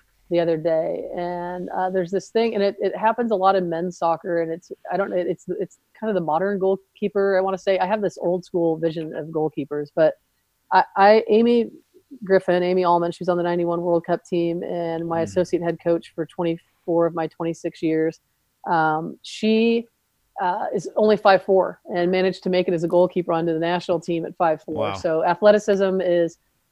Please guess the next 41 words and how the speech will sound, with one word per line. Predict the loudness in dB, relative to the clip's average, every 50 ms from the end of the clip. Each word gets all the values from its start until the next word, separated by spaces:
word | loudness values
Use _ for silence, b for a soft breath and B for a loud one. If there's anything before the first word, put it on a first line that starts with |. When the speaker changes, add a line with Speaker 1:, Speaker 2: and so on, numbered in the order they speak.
| _ _
Speaker 1:
something | 0 0 0 -2 -2 -2 -2 -2 -2 -4 -4 -2
that, | 0 2 2 4 2 2 0 -2 -4
um, | -4 -4 -2 -2 -4 -6 -8 -10 -12 -6 -4
is | -4 -4 -4 -6 -6
really, | -2 0 4 4 4 4
really | 4 4 4 4 2
important. | 2 -2 -4 _ -2 -2 0 -2 -6 -10 -14 -16 -16 -14 -12
Uh, | -10 -8 -8 -10 -12
someone | -4 -4 -2 0 0 0 -2 -2
that | -2 -2 -4 -4 -2
obviously, | 0 0 0 -2 -6 -6 -2 -2 0 2 2 0 -2 -6 _ _ _ _ -20 -14 -8
um, | -6 -6 -6 -6 -6 -8 -10 -12 -14 -12 -8
their, | -4 -2 0 2 2 0 0 -2
their, | -2 -2 -2 -2 -6 _ -4
their | -2 -2 -2 -4 _ -4
physical | -2 -2 0 0 0 -2
capability, | 0 -2 -2 -2 -2 0 2 2 2 4 2 2 0 0 -2 -2 -4
it | -6 -2 0
doesn't | 2 2 2 0 -6
have | -6 -4 -4 -4 -4 -4 -6
to | -2
do | 0 2 2 2
with | 0 -2 -2
height. | -2 -2 0 0 -2 -4 -6 -2
Height | 0 0 0 0
helps, | 0 0 0 0 0 _ -14 -20 _ _ _ _ _ _ _
clearly, | -4 0 0 2 2 0 -2 -4
in | -6 -6
your | -6 -6 -6
frame, | -4 -2 -2 0 0 0 0 -2 -4 -8 -14 -20 _ _ _ _ _ _ -6
um, | -4 -4 -4 -4
Speaker 2:
Mm-hmm. | -6 -8 -4 0
Speaker 1:
but | 0 2
your | 4 6 6
athleticism | 6 6 6 4 4 4 4 2 0 0 0 0 -2
and | -2 -2 -2
your | -2 -2
footwork | -2 _ -2 0 2 2 0 0 0
and | -2 -2
your | 0 2 0
ability | 0 2 2 2 2 4 4 2 2